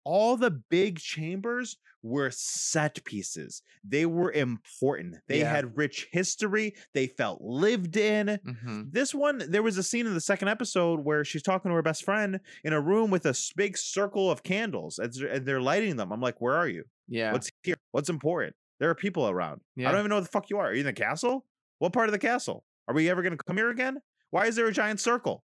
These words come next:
Speaker 1: What's the circle?" You know? I'm not getting these
Speaker 2: Yeah.
Speaker 1: answers, and, and I
Speaker 2: Yeah.
Speaker 1: never will.
Speaker 2: You're right. They, they put a lot of thought into every piece of, I feel like, putting Game of Thrones together. And this
Speaker 1: Oh my God, yeah.
Speaker 2: is, it's just like,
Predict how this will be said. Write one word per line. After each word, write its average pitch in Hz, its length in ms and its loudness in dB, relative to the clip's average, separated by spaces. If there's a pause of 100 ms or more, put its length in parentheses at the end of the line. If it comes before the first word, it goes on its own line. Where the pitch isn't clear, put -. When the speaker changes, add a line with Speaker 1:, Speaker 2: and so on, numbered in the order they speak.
(140)
Speaker 1:
What's 190 180 0
the 233 100 -2
circle?" 240 480 0 (220)
You 151 100 0
know? 269 280 2 (460)
I'm 120 100 -2
not 240 120 2
getting 175 160 2
these 160 100 4
Speaker 2:
Yeah. 127 140 4
Speaker 1:
answers, 180 280 -4
and, 160 180 -2
and 165 140 -2
I 160 60 0
Speaker 2:
Yeah. 160 100 2
Speaker 1:
never 156 140 2
will. 95 240 -2 (100)
Speaker 2:
You're 113 160 -4
right. 101 220 -2 (340)
They, 135 180 0
they 113 180 -4
put 139 300 -4
a 127 60 -4
lot 113 240 0
of 104 80 -12
thought 104 240 -2
into 101 340 -6
every 104 260 -6
piece 98 400 -10
of, 98 180 -10
I 82 120 -8
feel 101 200 -6
like, 95 180 -8 (320)
putting 101 280 -4
Game 92 220 -8
of 85 80 -20
Thrones 95 300 -8
together. 92 460 -10 (220)
And 95 300 -4 (140)
this 107 260 -6
Speaker 1:
Oh - 40 -8
my 160 80 -6
God, 160 200 -4
yeah. 170 200 -2 (280)
Speaker 2:
is, - 200 -10 (140)
it's 113 200 -2
just 120 180 -6
like, 107 320 -2